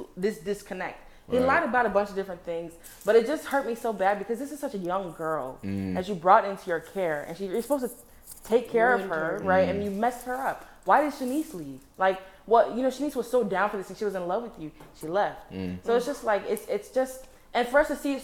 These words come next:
Speaker 1: on, you know what TikTok is? Like, and for you to be going live every
Speaker 2: Yeah.
Speaker 1: night, there's video evidence of the things that you did.
Speaker 2: Mm.
Speaker 1: There's a,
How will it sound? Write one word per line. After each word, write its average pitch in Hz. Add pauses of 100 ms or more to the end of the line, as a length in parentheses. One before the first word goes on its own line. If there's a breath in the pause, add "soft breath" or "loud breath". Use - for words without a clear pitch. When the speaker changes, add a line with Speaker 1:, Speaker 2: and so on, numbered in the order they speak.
(140)
Speaker 1:
on, 220 (120)
you 302
know 440
what 427
TikTok 370
is? 381
Like, 226 (160 loud breath)
and 226
for 294
you 320
to 294
be 277
going 269
live 208
every 220
Speaker 2:
Yeah. 196
Speaker 1:
night, 208
there's 214
video 262
evidence 220
of 190
the 175
things 202
that 170
you 160
did. 160
Speaker 2:
Mm. 190
Speaker 1:
There's 202
a, 196